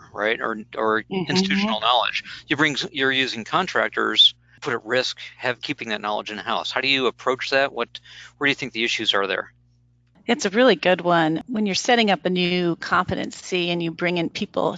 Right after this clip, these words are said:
Speaker 2: to help you do that, if they leave, like you're saying, without transferring that knowledge to others, it's a miss.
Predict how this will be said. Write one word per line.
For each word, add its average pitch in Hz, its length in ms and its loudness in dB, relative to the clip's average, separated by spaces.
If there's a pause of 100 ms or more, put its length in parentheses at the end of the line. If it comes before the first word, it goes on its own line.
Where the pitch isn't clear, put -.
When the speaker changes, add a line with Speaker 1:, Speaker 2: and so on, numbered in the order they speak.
Speaker 2:
to 190 100 -4
help 175 300 -2
you 160 60 -6
do 170 300 -2
that, 143 380 0 (400)
if 226 160 -2
they 180 140 0
leave, 190 600 -2
like 165 300 -2
you're - 80 -4
saying, 165 560 2
without 165 480 0 (240)
transferring 180 540 0
that 165 140 0
knowledge 170 340 2
to - 120 -4
others, 180 680 0
it's 196 280 -6
a 180 60 0
miss. - 540 -4